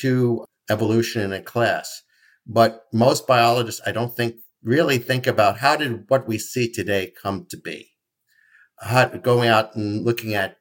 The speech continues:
modern day ecology and recognizing, not recognizing a lot of what we see in modern, if we go out here in Illinois, we go out to the local forest preserves, and we look around and try to do, look at ecology of the wildland forest preserve and say,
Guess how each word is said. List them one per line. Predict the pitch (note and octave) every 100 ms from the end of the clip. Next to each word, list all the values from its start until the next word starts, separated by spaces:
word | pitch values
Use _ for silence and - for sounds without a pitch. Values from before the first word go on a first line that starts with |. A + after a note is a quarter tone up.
| -
modern | G2+ G#2 A2+ G#2+
day | G2+ F#2+
ecology | F2 - A2 A2+ G#2+ - - F2+
and | F2+
recognizing, | A2 - A2 F#2+ F2+ F2 F2+
not | G#2+ B2
recognizing | B2 A2+ A2+ F#2 G#2 F#2
a |
lot | F2+ G#2+ A#2+
of | A2
what | A2 -
we | F#2
see | - A#2 A2
in | F#2+ F2 _ _ _ _
modern, | G#2 G#2+ G#2+ -
if | -
we | A#2
go | A2+ A2
out | A2 A2
here | - A2+ G2+
in |
Illinois, | G2 F2+ F#2 A2 F2 - _ _ _ _ _ _
we | F#2
go | F2+ F2+
out | F2+
to | -
the |
local | F#2 F#2 F#2+
forest | - B2+ - -
preserves, | - - E2 - - - - _ _ _ _ _ _ F#2
and |
we | F#2+
look | G#2 G#2+
around | G2+ G2
and | G2 F2
try | G#2+
to | F#2
do, | G2+
look | F#2 -
at | F2+
ecology | - G2 G2
of | F2
the |
wildland | F2 F2+ F2+ F2 -
forest | A#2+ A2+ -
preserve | G2 F2 E2 -
and |
say, | G2+ F#2+